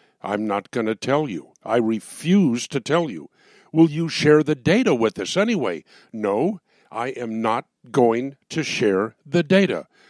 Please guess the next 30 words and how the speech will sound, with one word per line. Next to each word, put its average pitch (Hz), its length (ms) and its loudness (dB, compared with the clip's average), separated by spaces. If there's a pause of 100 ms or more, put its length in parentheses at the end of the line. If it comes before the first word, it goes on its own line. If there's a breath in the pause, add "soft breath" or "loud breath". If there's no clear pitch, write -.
(220 soft breath)
"Can 185 220 -4
you 180 100 -6
give 170 260 -2
us - 300 -2 (240 soft breath)
a 190 80 4
list 202 640 0
of 151 180 -2
shootings 131 640 0 (280 soft breath)
in 151 180 6
these 139 260 4
foreign 123 420 0
countries 110 640 -4
you 104 360 0 (260)
studied?" 87 600 -4 (300 soft breath)
"No, 120 460 4 (240 soft breath)
I 123 140 0
am 113 200 -4
not 113 280 -2
going 139 300 -4
to 160 80 0
give 113 340 -2
you 113 260 -6 (280)
a 143 100 2
list 113 440 -2
of 127 120 -8
shootings." 151 600 -4 (300 soft breath)
"Well, 175 180 2
there 156 120 2
were 139 120 -2
certain, 147 580 -2